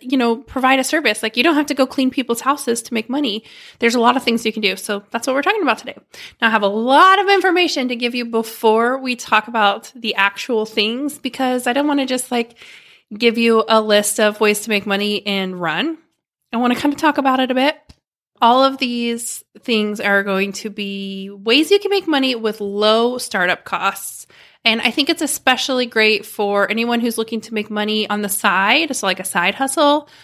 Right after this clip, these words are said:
or moms who need to make extra money, like, in little crevices of time. And we're specifically talking about product-based businesses because these are the types of businesses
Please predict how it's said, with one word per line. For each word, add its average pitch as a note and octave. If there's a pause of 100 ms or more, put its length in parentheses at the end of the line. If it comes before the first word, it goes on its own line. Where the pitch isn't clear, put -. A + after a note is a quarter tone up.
(300)
or G3+
moms G#3+
who G#3
need G#3+
to -
make G#3
extra A3
money, G#3+
like, G3+ (100)
in G#3
little F#3+
crevices C4+
of B3+
time. B3 (460)
And A3+
we're A3+
specifically G#4
talking D4
about B3+
product-based B3+
businesses D#4
because B3+
these C#4+
are A4
the A4
types C4+
of A#3+
businesses A3